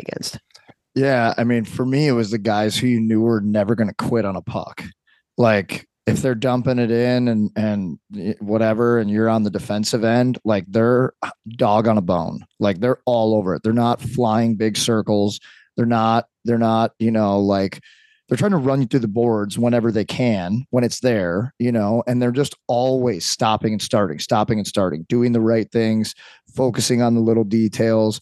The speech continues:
Speaker 2: constantly just, like, dog on a bone, whatever, whatever it is, whatever role they're doing,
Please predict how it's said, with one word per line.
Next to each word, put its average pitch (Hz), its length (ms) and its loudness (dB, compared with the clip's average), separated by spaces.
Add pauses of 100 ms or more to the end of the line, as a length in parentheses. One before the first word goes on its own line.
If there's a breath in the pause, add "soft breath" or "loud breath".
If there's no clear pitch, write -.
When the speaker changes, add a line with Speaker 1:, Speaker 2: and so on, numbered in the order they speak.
(300 soft breath)
Speaker 2:
constantly 131 1080 0
just, 120 380 -2
like, 104 400 0 (1120 loud breath)
dog 120 380 0
on 120 160 2
a 120 40 2
bone, 123 340 -2
whatever, 135 340 0
whatever 151 340 0
it 151 80 -2
is, 139 280 0
whatever 131 400 0
role 131 300 2
they're 127 140 0
doing, 123 300 -2